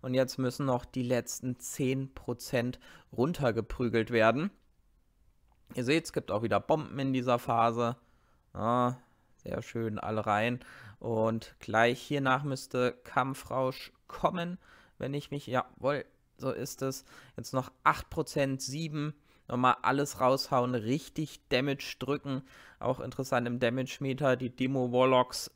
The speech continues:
carryen hart. Also die gehen mal richtig ab. Bitter hier für den Krieger, dass er beim Kampfrausch so weit weg stand. Aber die letzten drei, vier Prozent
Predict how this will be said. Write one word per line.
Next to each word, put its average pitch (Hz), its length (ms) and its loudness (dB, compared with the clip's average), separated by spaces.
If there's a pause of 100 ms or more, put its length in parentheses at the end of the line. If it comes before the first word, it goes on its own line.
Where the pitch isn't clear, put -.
(120)
carryen 127 580 2 (200)
hart. - 400 -2 (420)
Also 120 220 -2
die 120 160 -4
gehen 123 180 2
mal 120 180 6
richtig 117 680 0
ab. - 240 2 (1300)
Bitter 135 140 -2
hier 127 180 2
für 127 120 -6
den 120 120 -2
Krieger, 123 280 -4
dass 113 180 -2
er 120 80 -2
beim 113 280 -2 (320)
Kampfrausch 131 420 0
so 127 160 -4
weit 120 180 2
weg 139 200 0
stand. 131 380 2 (220)
Aber 147 260 8
die 151 120 2
letzten 139 580 0
drei, 131 220 4
vier 147 160 -2
Prozent 139 680 0